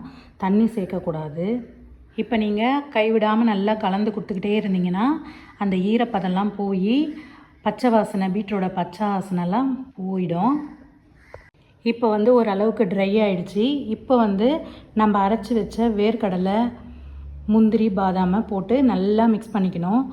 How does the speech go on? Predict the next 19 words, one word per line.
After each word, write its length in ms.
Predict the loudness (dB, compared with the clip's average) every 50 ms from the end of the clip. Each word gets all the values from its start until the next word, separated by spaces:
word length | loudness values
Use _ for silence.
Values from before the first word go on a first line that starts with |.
| -12 -18 -20 -20 -20 -6 0
சிம்ல 320 | 4 4 6 6 6 4 4
வச்சு 220 | 2 0 0 -2 0 0 0
மிக்ஸ் 240 | -2 -2 -4 -6 -4
பண்ணுங்க. 320 | -2 0 0 0 0 0 0 0 0 0 -2 -6 -10 -18 -20 -20 -20 -20 -20 -20 -20 -20 -20 -20 -20 -20 -6 -2
கண்டிப்பா 420 | 0 2 4 4 4 4 4 2 2 2 2
அடி 140 | 0 -2 -2 0
பிடிக்க 320 | -2 -2 -2 -2 -2 0 0 2
வாய்ப்பு 280 | 2 0 0 -2 -4 -4
இருக்கு. 280 | -6 -6 -6 -4 0 0 2 2 0 -2 -8 -14 -20 -20 -20 -20 -20 -20 -10 -4 -2
அந்த 140 | 0 0 0 0 0
கட்டிலாம் 440 | -2 0 0 2 2 4 4 4 4
இல்லாம 380 | 4 2 2 2 2 4 4 4 4 4 2 2
நல்லா 340 | 2 2 2 2 2 2 2 2 2 2 2 0 -2 -4 -8 -12 -18 -20 -20 -20 _ -20 -20 -20 -20 -12 -8 -6
வச்சு 300 | -6 -6 -4 0 2 4 4
மிக்ஸ் 240 | 2 0 -2 -6 -2
பண்ணி 240 | 0 2 4 4 4 4 4
எடுங்க. 240 | 2 0 -2 -2 0 0 -2 -2 -4 -8 -12 -20 -20 -20 -20 -20 -20 -20 _ -20 -10 -8 -6
இப்ப 140 | -2 2 2 4 4
நானு 220 | 4 2 4 4